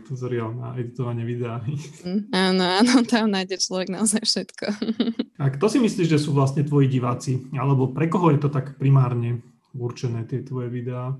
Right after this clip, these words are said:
Speaker 2: Moji diváci si myslím, že sú buď začiatočníci, alebo ľudia, ktorí majú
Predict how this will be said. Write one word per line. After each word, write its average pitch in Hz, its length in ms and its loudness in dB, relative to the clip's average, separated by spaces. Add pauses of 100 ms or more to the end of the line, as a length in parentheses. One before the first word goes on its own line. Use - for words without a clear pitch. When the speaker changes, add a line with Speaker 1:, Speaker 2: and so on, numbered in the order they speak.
(220)
Speaker 2:
Moji 311 160 4
diváci 262 400 2
si - 160 -2
myslím, 214 400 -2
že 190 160 -4
sú 175 400 -4
buď 185 320 -4
začiatočníci, 220 800 -4
alebo 180 480 -2
ľudia, 175 160 -2
ktorí 175 320 -4
majú 160 560 -2